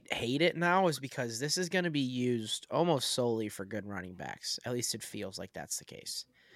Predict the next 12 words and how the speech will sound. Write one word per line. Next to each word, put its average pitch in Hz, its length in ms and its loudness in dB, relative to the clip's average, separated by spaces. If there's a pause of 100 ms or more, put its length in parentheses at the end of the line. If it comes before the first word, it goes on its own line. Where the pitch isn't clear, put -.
(300)
And 131 520 6 (1000)
as 107 180 -4
we 110 140 -4
know, 190 540 12 (380)
how 120 280 4
running 120 320 0
backs 117 260 -2
end 107 120 -6
up 101 160 -8
going, 151 500 4
you 117 180 -8
get 117 220 -6